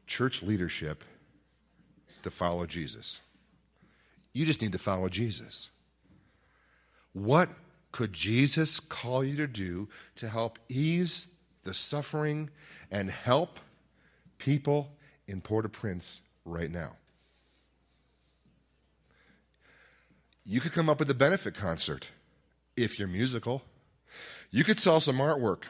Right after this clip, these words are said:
You could have a whole art show just to benefit the survivors of the earthquake in Port-au-Prince. You could go door to door and take collections.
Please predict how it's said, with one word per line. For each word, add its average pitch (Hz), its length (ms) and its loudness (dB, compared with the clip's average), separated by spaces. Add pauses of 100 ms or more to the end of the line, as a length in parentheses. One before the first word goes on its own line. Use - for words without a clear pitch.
(180)
You 135 120 -2
could 226 140 6
have 151 120 8
a 123 40 2
whole 160 360 6
art 160 220 8
show 120 380 6 (260)
just 180 240 6
to 139 100 2
benefit 135 600 6 (1300)
the 110 120 -2
survivors 107 840 0 (600)
of 104 200 2
the 101 160 -2
earthquake 87 720 -6 (560)
in 92 100 -8
Port-au-Prince. 87 800 -8 (1800)
You 165 200 6
could 143 280 4
go 143 200 2
door 165 220 6
to 185 80 6
door 160 280 4
and 151 100 0
take 160 220 2
collections. 131 840 -2